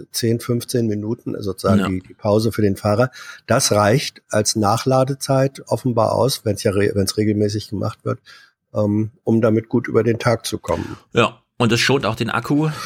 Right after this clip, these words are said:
Speaker 2: denn
Speaker 1: Es schont den, ja, weil's ein softes Laden ist eben.
Speaker 2: Ja, und weil man in so, in dieser Range von zwanzig bis achtzig Prozent Ladestand
Speaker 1: Ja.
Speaker 2: bleibt, das ist ja für
Speaker 1: Ja.
Speaker 2: Lithium-Ionen-Akkus sehr wichtig,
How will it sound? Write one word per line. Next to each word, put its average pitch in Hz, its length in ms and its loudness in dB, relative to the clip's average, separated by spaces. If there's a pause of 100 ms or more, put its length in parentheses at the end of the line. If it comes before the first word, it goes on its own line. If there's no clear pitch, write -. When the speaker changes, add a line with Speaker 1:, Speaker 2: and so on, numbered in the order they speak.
(100)
Speaker 2:
denn 110 140 2
Speaker 1:
Es 110 100 4
schont 107 280 4
den, 107 160 4
ja, 135 220 2
weil's 131 240 2
ein 123 200 0
softes - 500 -2
Laden 92 380 -4
ist - 260 -10
eben. - 280 -20 (200)
Speaker 2:
Ja, 104 140 2
und 120 160 2
weil 117 100 2
man 113 220 2
in 107 220 0
so, 110 120 2
in 101 260 0
dieser 104 240 2
Range 98 240 2
von 107 220 -2
zwanzig 104 340 -2
bis - 120 -6
achtzig - 340 -6
Prozent 98 420 0
Ladestand 117 440 2
Speaker 1:
Ja. 131 40 2
Speaker 2:
bleibt, 113 380 -2
das 95 140 -2
ist 101 80 -4
ja - 80 0
für 101 140 0
Speaker 1:
Ja. 98 100 2
Speaker 2:
Lithium-Ionen-Akkus 95 1000 -2
sehr 98 200 0
wichtig, - 460 -4